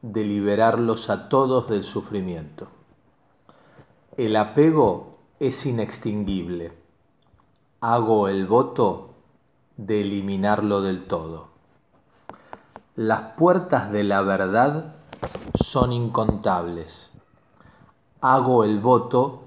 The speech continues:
de abrirlas todas. Los caminos del despertar son supremos.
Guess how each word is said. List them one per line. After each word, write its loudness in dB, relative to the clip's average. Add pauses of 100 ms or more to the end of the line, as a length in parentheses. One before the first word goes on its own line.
de 0
abrirlas 0
todas. -6 (1200)
Los -4
caminos 0
del -2
despertar -2 (220)
son -6
supremos. -4